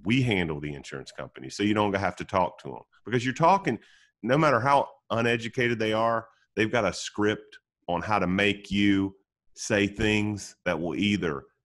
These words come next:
get it, make it not your fault, I mean, and, or make you not injured.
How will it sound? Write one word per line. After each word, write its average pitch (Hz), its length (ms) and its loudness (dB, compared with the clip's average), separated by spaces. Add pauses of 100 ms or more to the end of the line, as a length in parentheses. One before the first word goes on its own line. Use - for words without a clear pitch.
(280)
get 107 380 0
it, - 220 -2
make 110 300 0
it - 140 -2
not 98 240 0
your 104 140 -2
fault, - 580 0 (420)
I 98 60 -2
mean, 104 340 0
and, 107 280 0
or 98 180 0
make 95 320 0
you 90 100 0
not 82 260 0
injured. 73 460 -6